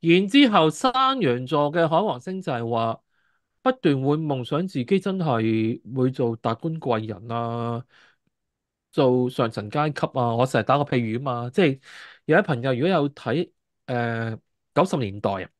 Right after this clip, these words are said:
香港有一啲小說係講啲香港人北上呢，跟住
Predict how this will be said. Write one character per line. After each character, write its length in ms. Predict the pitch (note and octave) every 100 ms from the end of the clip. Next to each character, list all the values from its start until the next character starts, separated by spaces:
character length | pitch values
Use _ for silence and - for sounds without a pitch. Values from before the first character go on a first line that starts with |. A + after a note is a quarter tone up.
| _ _ _ _ _ _ _
香 140 | F#3 F#3
港 160 | D#3+
有 100 | D3+
一 140 | B2+ - _ _ _ -
啲 160 | F3
小 240 | E3 A#2+ B2+
說 180 | - -
係 180 | A#2+ G#2+
講 260 | G#2+ A#2+
啲 120 | E3+
香 140 | D#3 D3
港 120 | C3+
人 100 | A2
北 140 | D#3+ -
上 340 | - - G2 G#2
呢， 380 | B2 B2 A#2+ B2 - - - -
跟 160 | F#3
住 100 | D#3+